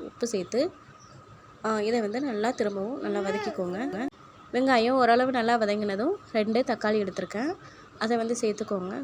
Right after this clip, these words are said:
சேர்த்துட்டு இந்த வெங்காயம், தக்காளி எல்லாம் நல்லா வதங்கி வரணும், அது வரைக்கும் நல்லா வதக்கிக்கலாம். அடுத்து வந்து ஒரு கால் கப் அளவுக்கு பொட்டுக்கடலை எடுத்திருக்கேன், அதையும் இதோட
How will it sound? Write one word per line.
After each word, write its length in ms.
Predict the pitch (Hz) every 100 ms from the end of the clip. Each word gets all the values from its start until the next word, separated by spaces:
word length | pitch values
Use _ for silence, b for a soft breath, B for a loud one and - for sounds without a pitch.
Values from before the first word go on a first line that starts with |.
| 262
சேர்த்துட்டு 380 | 240 226 208 254
இந்த 120 | 277 226
வெங்காயம், 400 | 226 233 214 233 240
தக்காளி 300 | - 233 220 220
எல்லாம் 280 | 277 262 220
நல்லா 200 | 226 247
வதங்கி 260 | 214 226 226
வரணும், 340 | 196 190 214 349 B B B B B - 240
அது 80 | 254
வரைக்கும் 280 | 240 226 254
நல்லா 160 | 220 233
வதக்கிக்கலாம். 560 | 214 208 208 196 196 269 294 - - - -
அடுத்து 220 | 254 294 240
வந்து 200 | 208 233 330 339 -
ஒரு 100 | 214 233
கால் 200 | 214 233
கப் 140 | 269 240
அளவுக்கு 360 | 208 196 240 320 - - 311 -
பொட்டுக்கடலை 440 | 233 233 262 240 233
எடுத்திருக்கேன், 480 | 190 - 165 226 330 370
அதையும் 260 | 202 233 247
இதோட 180 | 208 175